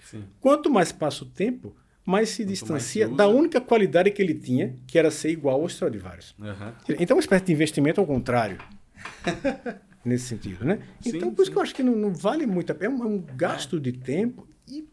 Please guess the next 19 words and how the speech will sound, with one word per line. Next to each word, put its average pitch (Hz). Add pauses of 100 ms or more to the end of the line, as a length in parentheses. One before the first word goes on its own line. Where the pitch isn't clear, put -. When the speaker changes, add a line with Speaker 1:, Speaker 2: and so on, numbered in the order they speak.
(180)
Speaker 2:
é 175
preciso 208
reconhecer, 185
alguns 185
têm -
uma -
técnica 202
extraordinária, 180
Speaker 1:
Sim, 117
Speaker 2:
passa 117
muito 196
tempo. 170
Speaker 1:
consi-, 131
conseguem 143
fazer 151
<laughs> 156
mesmo, 202
né? 139
Speaker 2:
Né? 185